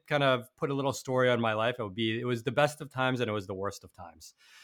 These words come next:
Uh, kind of a tale of two cities in a very Charles, uh, Dickens, Dickens-like way. Um, the early part of my life, you know, child of first generation immigrants, put your head down,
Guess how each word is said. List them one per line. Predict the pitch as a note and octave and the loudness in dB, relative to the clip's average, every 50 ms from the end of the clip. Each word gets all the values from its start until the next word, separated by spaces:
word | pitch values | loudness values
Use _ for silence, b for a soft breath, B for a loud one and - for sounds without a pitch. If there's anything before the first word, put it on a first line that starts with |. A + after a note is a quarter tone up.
| b b b | b b b
Uh, | A#2+ A#2 A2 A2+ A2+ A#2 A2+ A2+ A2+ A#2 | 0 2 4 6 6 6 6 6 4 4
kind | - F3 E3 | 2 2 2
of | C#3+ | 2
a | C#3+ C#3 | 0 -2
tale | - - - - D3+ D3+ D#3 D3+ | -4 -8 -8 -4 -2 0 0 0
of | C#3 - | -2 -4
two | - - C3 A2+ | -6 -6 -6 -6
cities | - - B2+ A2 G#2+ G2 E2+ G#2 | -4 -4 -4 -4 -4 -4 -6 -6
in | G#2 G#2 | -6 -4
a | |
very | F#2+ A2+ A2+ A2+ A2 A2 | 0 2 2 2 2 0
Charles, | - - - B2 A2 A2 G#2+ G#2 | -2 -4 -2 -2 0 0 -2 -2
uh, | A2+ A#2 G#2+ G2+ G2 F2+ - | -4 -4 -4 -4 -4 -6 -6
Dickens, | A#2+ A2 - A#2+ A2+ G#2+ - - - A#2+ G#2+ A2+ - _ _ | -8 -6 -4 -4 -4 -4 -6 -8 -8 -8 -8 -8 -10 _ _
Dickens-like | - A#2+ A2 - A#2+ G#2 G#2 G#2+ G2+ F#2+ - - _ _ _ _ _ A#2 A2 G#2 G#2+ G#2+ - b b b b - | -4 -4 -2 -2 -2 -2 -2 -2 -4 -6 -10 -16 _ _ _ _ _ -2 2 2 2 2 0 b b b b -10
way. | G2+ G2 G2+ E2+ D#2+ E2 - b b b b b b b | -6 -6 -6 -6 -6 -10 -16 b b b b b b b
Um, | B2 A#2+ A#2+ A#2 A#2 A2+ A2+ G#2+ A#2 C3 D3 - _ | 2 4 6 6 8 6 6 4 2 -2 -8 -10 _
the | A#2+ A#2 - - | -10 -10 -4 0
early | C3+ C#3 D3 D#3 D#3 D#3 | 2 4 6 6 4 4
part | D#3 - D#3 D#3 D#3 E3+ E3+ - - _ _ - | 4 6 6 8 8 6 4 0 -8 _ _ -4
of | C#3 D3 | -2 0
my | D#3+ D#3 D#3 | 2 2 2
life, | D3+ D#3 E3+ G3 A3 - - - _ _ | 2 2 2 2 0 -4 -8 -20 _ _
you | B2+ A2+ A2 | -6 -4 -2
know, | A2+ A2+ A2+ A#2 - _ _ | -2 -2 -4 -6 -10 _ _
child | - - C#3+ B2 A#2+ B2+ B2 | -4 2 4 4 6 6 4
of | A#2+ - - | 2 -2 -2
first | - B2 A2+ G#2+ - - | 0 0 0 -2 -4 -6
generation | - A#2 G#2 A2 G#2+ G#2+ G2+ - - G2+ G2+ - | -4 -4 -2 -2 -2 -2 -2 -4 -8 -10 -8 -4
immigrants, | B2 B2 B2+ B2+ C3+ C3+ C3+ - - - _ _ _ _ _ _ _ _ | -4 -2 -2 0 0 -2 -2 -4 -8 -14 _ _ _ _ _ _ _ _
put | - F#3 D3 | -6 -4 -2
your | D3 D3 B2+ | 0 0 2
head | C3+ C3 B2 G#2+ | 2 2 2 2
down, | C3 B2 B2 A#2+ A#2+ A#2+ B2 | 2 4 4 4 2 2 -2